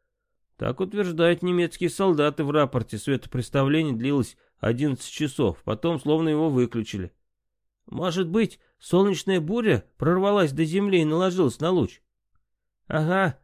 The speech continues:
на полюсах она дальше стратосферы не прорывается, вызывает полярное сияние, а тут прям в Землю. Это пуля какая-то солнечная, а не буря. Да и солнечное излучение — это не лазер,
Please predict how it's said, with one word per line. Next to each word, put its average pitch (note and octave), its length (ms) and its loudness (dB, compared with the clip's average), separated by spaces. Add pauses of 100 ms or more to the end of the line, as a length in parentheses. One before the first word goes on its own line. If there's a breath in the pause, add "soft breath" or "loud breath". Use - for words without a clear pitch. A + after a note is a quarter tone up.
(140)
на C3 80 -6
полюсах F3+ 540 0
она F3 180 0
дальше F3 320 2
стратосферы E3+ 680 2
не F3 120 0
прорывается, F3 720 2
вызывает D#3+ 440 4
полярное E3 440 4
сияние, C#3 580 4 (220)
а - 120 -2
тут E3+ 180 -4
прям E3+ 240 4
в D#3 60 -2
Землю. D3 500 4 (560)
Это - 200 -8
пуля G#3 300 0
какая-то F#3+ 420 0
солнечная, D3+ 480 2
а - 20 2
не E3+ 120 2
буря. D3+ 380 0 (580)
Да D#3+ 120 -6
и A3 200 0
солнечное G#3 560 0
излучение — F#3+ 560 0
это E3 140 -6
не F#3+ 100 2
лазер, D#3 540 2